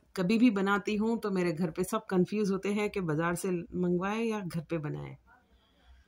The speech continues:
कोई believe नहीं करता मैं घर पे बनाई हूँ। तो मैं ज़्यादा से ज़्यादा snacks अपने घर पे ही बनाती हूँ। तो देखिए,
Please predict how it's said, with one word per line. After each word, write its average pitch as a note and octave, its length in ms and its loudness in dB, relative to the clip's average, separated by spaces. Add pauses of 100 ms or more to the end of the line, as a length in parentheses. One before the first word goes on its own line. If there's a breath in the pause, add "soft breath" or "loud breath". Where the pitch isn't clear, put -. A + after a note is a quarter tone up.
(340 soft breath)
कोई G3+ 120 4
believe F#3+ 300 4
नहीं G#3 260 4
करता F#3+ 280 0
मैं F#3 160 4 (120)
घर D#3+ 220 2
पे D#3+ 160 -4
बनाई D3+ 300 -2
हूँ। C#3 160 -4 (2000 soft breath)
तो F3 80 0
मैं F3+ 160 4
ज़्यादा G3+ 280 2
से A#3 140 2
ज़्यादा A3 260 2
snacks G3 440 0
अपने F3 220 0
घर D#3 160 2
पे F3+ 120 0
ही G3+ 140 2
बनाती F3 380 0
हूँ। G#3+ 220 -6 (4000)
तो F3 100 -4
देखिए, B3+ 460 -2